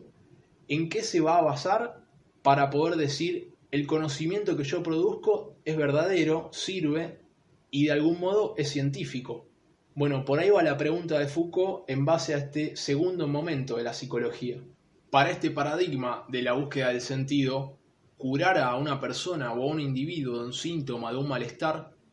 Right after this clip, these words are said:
ya no va a tener que ver con entenderlo como un objeto de la naturaleza que rinde mejor o peor en un área, que tiene tal grado positivo o negativo, por ejemplo, de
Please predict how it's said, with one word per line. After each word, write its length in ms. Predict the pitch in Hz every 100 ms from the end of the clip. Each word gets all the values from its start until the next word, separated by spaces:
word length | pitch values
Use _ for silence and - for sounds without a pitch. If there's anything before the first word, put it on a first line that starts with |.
| _ _ _
ya 180 | - 170
no 140 | 175
va 80 | 170
a 40 | 147
tener 280 | 160 202
que 100 | 143
ver 300 | 135 135 135
con 180 | - 131
entenderlo 680 | 123 123 127 131 151 147 135
como 220 | 127 127
un 80 | 139
objeto 460 | 131 - 143 139
de 80 | 127
la 100 | 120
naturaleza 880 | 123 120 127 131 151 - 135 143 - _ _ _ _
que 140 | 131
rinde 320 | 131 165 156 135
mejor 340 | 120 - 147
o 140 | 139
peor 240 | 131 127 131
en 100 | 123
un 140 | 123
área, 480 | 147 127 123 123 - _ _ _
que 100 | -
tiene 300 | 120 160 160
tal 280 | 135 143 139
grado 600 | 135 143 151 139 123 - _
positivo 580 | 127 - 120 113 151 139
o 80 |
negativo, 680 | 120 117 113 131 135 131 -
por 180 | 104 107
ejemplo, 420 | - 123 120 117
de 380 | 120 127 139 -